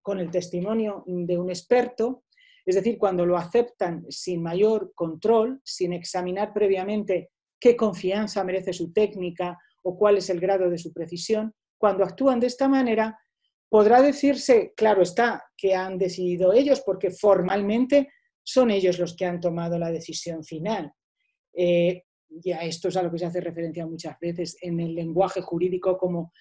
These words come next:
con la idea, eh, falsa de que el juez es perito de peritos. Formalmente son ellos los que deciden, claro,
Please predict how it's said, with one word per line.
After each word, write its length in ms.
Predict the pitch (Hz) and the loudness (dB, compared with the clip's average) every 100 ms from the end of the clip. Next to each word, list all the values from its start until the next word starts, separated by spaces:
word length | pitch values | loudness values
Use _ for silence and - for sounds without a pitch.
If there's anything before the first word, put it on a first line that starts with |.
| _ | _
con 180 | 196 185 | 2 4
la 80 | 175 | 4
idea, 440 | 175 180 175 170 - _ - | 4 2 0 -6 -16 _ -4
eh, 360 | 170 170 160 156 - 156 | -2 -2 -4 -12 -20 -20
falsa 640 | - 202 196 180 175 160 180 | -2 2 2 2 -4 -6 -4
de 160 | 180 | -2
que 100 | 180 | -2
el 120 | 170 | -2
juez 200 | 175 180 180 | 2 2 2
es 240 | 170 - | -4 -4
perito 380 | 185 175 170 170 | -4 -2 -2 -2
de 80 | 170 | -2
peritos. 560 | 165 226 294 170 - - | -2 -2 -2 -4 -10 -4
Formalmente 640 | 202 190 185 214 311 302 | -2 -2 -2 2 4 2
son 200 | - 180 | -2 -4
ellos 220 | 170 170 | -4 -6
los 120 | 170 165 | -8 -10
que 140 | 156 | -8
deciden, 420 | 156 - 151 160 | -8 -10 -14 -14
claro, 360 | - 185 156 | -8 -6 -6